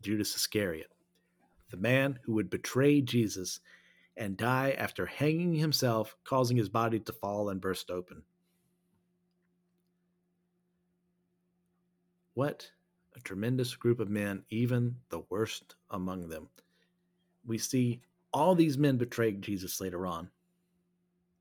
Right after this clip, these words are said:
by not following him correctly. But out of those twelve, eleven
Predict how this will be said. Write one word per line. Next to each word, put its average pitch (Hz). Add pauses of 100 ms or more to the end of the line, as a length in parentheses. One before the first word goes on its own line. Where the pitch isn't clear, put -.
(180)
by 107
not 107
following 95
him 98
correctly. - (1700)
But 85
out 123
of 143
those 143
twelve, 151 (380)
eleven 104